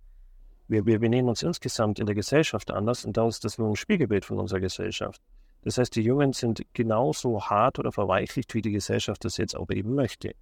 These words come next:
Das muss man eben dazu sagen. Also es ist zum Beispiel für Kinder gar nicht mehr möglich, sich in der Grundschule zu prügeln.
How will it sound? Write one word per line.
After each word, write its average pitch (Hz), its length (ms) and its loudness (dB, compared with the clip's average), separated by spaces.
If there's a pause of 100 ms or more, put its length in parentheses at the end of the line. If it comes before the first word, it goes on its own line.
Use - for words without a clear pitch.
(120)
Das - 160 -6
muss 127 160 0
man 123 100 -2
eben 110 160 -2
dazu 107 320 -2
sagen. - 360 -6 (840)
Also 110 200 -2
es 110 80 -2
ist 147 140 0
zum 127 120 2
Beispiel 120 300 2
für 107 120 -4
Kinder 135 280 2
gar 117 140 2
nicht 117 160 -2
mehr 107 100 2
möglich, 113 380 -2
sich - 180 -8
in 110 100 -2
der 101 200 2
Grundschule 113 500 -2
zu - 160 -10
prügeln. 160 460 -2